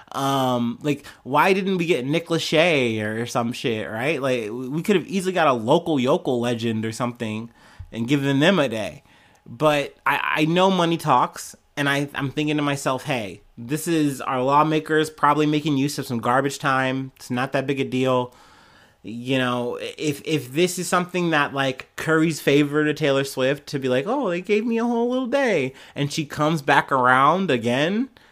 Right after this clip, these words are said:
that's more money for us in the long run, just via, you know, transit tourism or whatever the fuck.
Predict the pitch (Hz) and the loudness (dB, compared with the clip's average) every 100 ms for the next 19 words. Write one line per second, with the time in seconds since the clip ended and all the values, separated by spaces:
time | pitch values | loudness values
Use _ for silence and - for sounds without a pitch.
0 | _ - 160 - 147 151 175 175 156 196 | _ -2 -2 0 2 4 6 6 4 2
1 | 170 135 110 110 117 110 110 110 113 120 | 0 0 0 -2 -6 -4 -2 -2 -2 -2
2 | 120 120 - 117 131 127 123 120 123 120 | -4 -6 -6 -2 2 4 4 2 0 -2
3 | 117 - 131 131 131 139 131 131 131 131 | -2 -2 -2 -2 -4 -4 -2 -2 -2 -2
4 | 127 131 135 151 123 101 107 98 | 2 2 4 4 2 -6 -8 -8